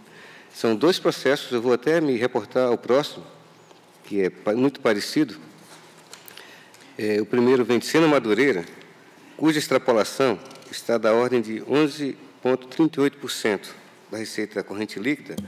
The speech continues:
para com gastos com pessoal. E realmente eu sinto que o, os governantes, novos governantes, querem, é,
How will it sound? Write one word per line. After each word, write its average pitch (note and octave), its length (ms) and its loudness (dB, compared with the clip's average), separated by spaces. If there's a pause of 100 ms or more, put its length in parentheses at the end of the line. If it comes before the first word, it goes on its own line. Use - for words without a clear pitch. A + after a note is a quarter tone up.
(380)
para A2 180 -4
com A2+ 160 -4
gastos G#2+ 360 -2
com B2+ 160 -2
pessoal. G#2 680 -2 (1040)
E - 240 -12 (1500)
realmente B2 840 0 (1300)
eu G#2 80 -10
sinto - 280 -4
que - 140 -10
o, G#2 260 -4
os G2+ 140 -10
governantes, G2+ 680 -8 (440)
novos F#2+ 300 -4
governantes, G2 640 -8
querem, G2 460 -2 (880)
é, F#2 400 -10